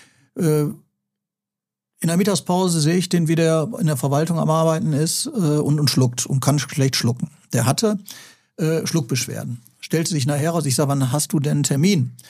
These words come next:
beim Arzt?“ „Ja, sechs Wochen. Dann komme ich erst C T oder M R T, eins von beiden.“ Und dann hat Brigitte ihm einen Termin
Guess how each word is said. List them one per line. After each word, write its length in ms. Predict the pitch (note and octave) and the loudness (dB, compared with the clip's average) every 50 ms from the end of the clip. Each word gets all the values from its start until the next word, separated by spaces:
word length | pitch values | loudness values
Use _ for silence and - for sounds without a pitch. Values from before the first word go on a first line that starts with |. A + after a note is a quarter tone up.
| - _ - | -20 _ -6
beim 160 | - C3 A2+ G#2+ | -2 -2 -2 0
Arzt?“ 240 | A#2 A#2+ B2 - | -2 -4 -4 -2
„Ja, 260 | C#3 C3+ D3 D#3 D3 C#3+ | 0 0 2 2 2 2
sechs 280 | B2+ C#3 C3 - - | 0 0 -2 -2 -2
Wochen. 340 | A#2+ A#2 A#2+ - C#3 B2 A2+ _ _ _ _ | -2 -2 -2 -4 -6 -10 -10 _ _ _ _
Dann 160 | - C3 C3+ | -2 -2 0
komme 220 | B2+ - C3 C3 B2+ | 0 2 2 0 2
ich 80 | A#2 | 0
erst 400 | A2 A#2+ C3+ - - _ - - _ _ _ _ - | 0 0 -2 -2 -4 _ -16 -20 _ _ _ _ -10
C 180 | - - A#2 A#2 | -6 -4 -4 -4
T 240 | - - - A2+ - _ _ _ _ _ _ - | -4 -6 -8 -8 -10 _ _ _ _ _ _ -6
oder 180 | C#3+ C3+ - | -6 -4 -4
M 100 | B2 A#2+ | -4 -4
R 80 | G#2+ A2 | -4 -4
T, 200 | - - D#3 - | -6 -8 -8 -4
eins 180 | - D#3+ B2 | -2 -2 -2
von 140 | - - A#2 | 0 0 -2
beiden.“ 300 | G#2 A2 A2 A#2 A#2 A#2+ - - - - - - - - _ _ _ _ _ | 0 -2 -2 -4 -6 -8 -12 -16 -20 -20 -20 -20 -20 -20 _ _ _ _ _
Und 320 | - F3 D3+ D3 - - - | -4 -2 -2 -2 -4 -4 -2
dann 80 | C#3+ | -2
hat 100 | B2 C#3+ | -2 -2
Brigitte 360 | - D3+ C3+ B2 C3+ C3 - F3 | -2 -2 -2 -2 -2 -2 -2 -4
ihm 420 | - E3+ F3+ G3 G3 A3+ - - _ - | -2 0 0 0 0 -2 -4 -8 _ -2
einen 120 | - D3 C3 | -2 0 0
Termin 460 | - C#3+ C3 C3+ C#3 C#3+ F3 F3+ - | 2 2 2 2 2 2 0 0 -2